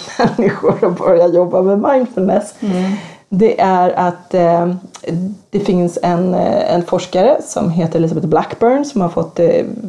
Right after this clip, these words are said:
Speaker 1: Nobelpris på grund av att hon har upptäckt att på våra kromosomer, allra längst ut på våra kromosomer, så finns det ett skyddande hölje som heter telomerer.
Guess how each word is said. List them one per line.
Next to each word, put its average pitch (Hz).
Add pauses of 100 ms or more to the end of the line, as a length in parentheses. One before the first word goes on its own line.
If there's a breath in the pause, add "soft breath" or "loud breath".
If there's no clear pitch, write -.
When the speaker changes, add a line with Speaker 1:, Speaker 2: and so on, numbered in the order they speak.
(140)
Speaker 1:
Nobelpris 180 (280)
på 214
grund 196
av 180
att 190
hon 254
har 294
upptäckt 190
att 175
på 185
våra 170
kromosomer, 277 (420 loud breath)
allra 294
längst 202
ut 175
på 180
våra 170
kromosomer, 170
så 165
finns 160
det -
ett -
skyddande 170
hölje 208
som 185
heter 165
telomerer. 220